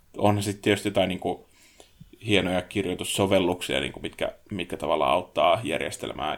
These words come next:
jäsentämään jotain tarinoita ja tälleen, mutta, mutta tota, esimerkiksi sit joku valokuvaus vaikka tai just, just tota elokuvan tekeminen, niin siinähän on hirveästi kaikkea semmoista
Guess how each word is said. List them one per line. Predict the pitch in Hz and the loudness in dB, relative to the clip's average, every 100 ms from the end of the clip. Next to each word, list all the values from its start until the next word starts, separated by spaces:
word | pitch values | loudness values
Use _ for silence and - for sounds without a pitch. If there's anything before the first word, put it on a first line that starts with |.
| - | -8
jäsentämään | - 78 - - 76 | -8 -8 -10 -8 -8
jotain | 87 78 | -4 -4
tarinoita | 80 - 67 71 73 | -2 -4 -4 -6 -6
ja | 76 | -6
tälleen, | 78 73 69 85 - | -4 -4 -2 -2 -4
mutta, | 107 - 95 - | -8 -6 -2 -2
mutta | - 101 - 85 | -4 -10 -8 -8
tota, | - 78 - _ _ _ _ - | -2 -4 -4 _ _ _ _ -10
esimerkiksi | - 101 92 92 - | -4 0 0 -2 -8
sit | - | -10
joku | 95 92 | -6 2
valokuvaus | 95 92 90 80 73 67 80 | 4 4 2 -2 -4 -2 -2
vaikka | - - | -4 -4
tai | 71 73 | -2 -2
just, | - - - - - - - - - | -4 -8 -18 -20 -20 -20 -20 -18 -6
just | 95 90 | -4 -4
tota | 98 87 80 - - | -6 -2 -2 -2 -4
elokuvan | 101 92 95 80 98 110 | -4 -2 -2 -2 -2 -4
tekeminen, | 101 98 101 98 101 | -6 -4 -4 -2 -2
niin | 107 107 | -2 -6
siinähän | - 104 95 98 | -8 -4 -2 -2
on | 92 | -2
hirveästi | 98 101 95 92 - | -4 -4 -4 -4 -6
kaikkea | 87 - 82 | -8 -8 -10
semmoista | 78 82 101 - | -10 -10 -8 -6